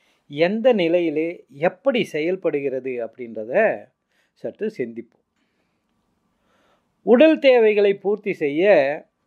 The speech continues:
இவை எப்படி செயல்படுது? நம்முடைய பூமி சுழல்வதால நம் உடலிலே ஏற்படக்கூடிய செல்களின் அழிவினாலே, நம் உடலின் இயக்கத்தாலே,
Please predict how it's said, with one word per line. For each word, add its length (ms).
இவை 320
எப்படி 380
செயல்படுது? 560
நம்முடைய 600
பூமி 480
சுழல்வதால 1000
நம் 260
உடலிலே 560
ஏற்படக்கூடிய 1160
செல்களின் 800
அழிவினாலே, 1080
நம் 300
உடலின் 400
இயக்கத்தாலே, 1300